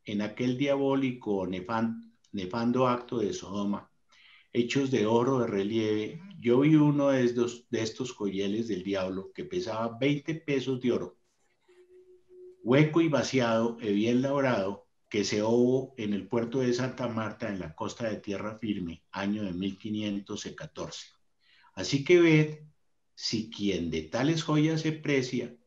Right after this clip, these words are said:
y compone su persona, se usará tal maldad en tierra donde tales arreos traen, y si habéis de saber qué de ellos es paciente, e toma el cargo de ser mujer,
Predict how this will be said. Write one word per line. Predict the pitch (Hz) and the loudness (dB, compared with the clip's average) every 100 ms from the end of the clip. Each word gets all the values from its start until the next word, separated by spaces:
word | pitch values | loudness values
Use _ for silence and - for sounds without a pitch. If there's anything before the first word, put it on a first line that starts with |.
| _ | _
y | - 98 - | -8 -6 -4
compone | 95 - 117 120 139 | -6 -4 0 0 2
su | 156 147 | 0 -2
persona, | 143 131 139 123 98 101 _ _ _ _ | -2 -2 -2 0 -2 -8 _ _ _ _
se | - | -2
usará | 110 107 104 120 123 | -2 0 0 0 0
tal | - 139 139 | 0 0 0
maldad | 139 139 135 131 127 | -2 -2 0 0 2
en | 127 123 | 0 0
tierra | 123 117 110 104 - - | 0 0 -2 -8 -12 -18
donde | 85 92 80 82 | -8 -6 -6 -8
tales | - 104 110 123 - | -8 -6 -2 -2 -4
arreos | 95 98 104 107 | -6 -6 -6 -6
traen, | - 104 90 85 _ _ _ _ _ | -6 -4 -4 -8 _ _ _ _ _
y | - | -6
si | 101 117 98 | -2 2 2
habéis | 98 123 135 | 4 4 4
de | 151 | 4
saber | 147 113 110 117 120 | 2 0 0 0 0
qué | - 123 | 0 2
de | 123 | 4
ellos | 120 120 113 110 - - | 4 4 0 -4 -10 -8
es | 104 104 | -6 -6
paciente, | - 117 113 127 123 120 - - - - | -4 -4 -2 2 2 2 -2 -8 -10 -12
e | 82 | -14
toma | 80 - 107 117 113 | -10 -8 -4 -2 -4
el | 90 | -6
cargo | - 101 101 104 104 | -6 -6 -4 -4 -4
de | 78 | -4
ser | - 107 | -6 -6
mujer, | 107 104 104 87 - | -6 -8 -8 -10 -12